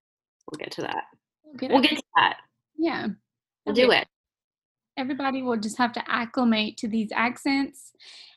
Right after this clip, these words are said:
Speaker 2: and the things that we say, like all of our crazy analogies. I know we have quite a few, but they'll get there. They'll get
Speaker 1: Yeah.
Speaker 2: They'll get it.
Speaker 1: Yeah.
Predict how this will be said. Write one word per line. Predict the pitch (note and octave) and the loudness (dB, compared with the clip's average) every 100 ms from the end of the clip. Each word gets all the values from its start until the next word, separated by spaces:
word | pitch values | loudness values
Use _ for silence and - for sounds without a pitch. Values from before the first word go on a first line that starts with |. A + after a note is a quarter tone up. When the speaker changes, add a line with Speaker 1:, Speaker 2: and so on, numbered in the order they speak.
| - | -2
Speaker 2:
and | A#3 A#3 A3+ A3+ A3+ - | 0 2 2 2 0 -2
the | A3+ | -4
things | A3 A#3+ A#3+ A#3+ A3+ | -2 0 2 2 2
that | A3+ A3+ | 0 -2
we | G#3+ G#3+ - _ | -4 -6 -8 _
say, | E4 D4 A3+ A3+ C4+ D4 - | -4 0 0 2 2 0 -6
like | E4 A#3+ A3 A3+ A#3 - _ _ _ _ _ - | -8 -6 -4 -4 -8 -14 _ _ _ _ _ -4
all | A3+ A#3 | -2 0
of | A3 | 0
our | A3 A3 A#3+ | -2 -2 -4
crazy | A#3+ - A#3+ A3+ A#3+ | -8 -6 -2 0 0
analogies. | A#3 A3+ A#3 A#3 A3+ A3+ A3+ | 0 0 0 0 0 0 0
I | A3+ | -2
know | A3 A3+ | -2 -2
we | A3+ | -4
have | G#3+ G#3+ | -6 -10
quite | - A3+ G#3+ | -6 -4 -4
a | |
few, | G#3 G#3+ G#3+ - - | -6 -8 -8 -10 -16
but | - - D4+ _ _ _ _ | -20 -20 -20 _ _ _ _
they'll | D4 | -6
get | D#4 F#4+ - | -4 -8 -4
there. | A3+ A#3+ A3+ - _ _ _ _ _ _ _ _ _ _ | -4 -4 -8 -12 _ _ _ _ _ _ _ _ _ _
They'll | A#4 | 0
get | - | 2
Speaker 1:
Yeah. | - F3+ _ _ _ _ _ _ _ _ | 0 -6 _ _ _ _ _ _ _ _
Speaker 2:
They'll | A#3+ | -14
get | B3 B3+ | -12 -6
it. | |
Speaker 1:
Yeah. | A3+ | -6